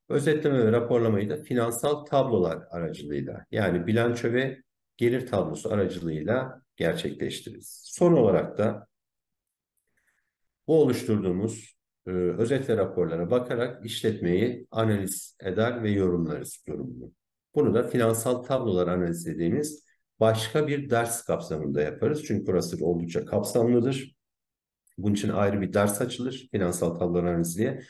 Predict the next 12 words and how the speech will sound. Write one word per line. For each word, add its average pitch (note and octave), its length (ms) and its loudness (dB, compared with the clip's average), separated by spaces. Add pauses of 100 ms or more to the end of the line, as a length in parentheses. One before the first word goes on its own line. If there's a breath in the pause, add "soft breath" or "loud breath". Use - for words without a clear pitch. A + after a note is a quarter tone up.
(260 loud breath)
Her B2 240 0
bölümde A2 300 4
yok G#2+ 160 2
ama B2+ 360 -2 (440)
işletme A2 420 -4
gibi F#2+ 180 -2
bölümlerde F#2+ 460 0
okuyan E2+ 200 -4
arkadaşlarımız A2 760 -4
bu F#2 320 -4 (220)
dersleri C#2 500 -6
de, A#2+ 280 -2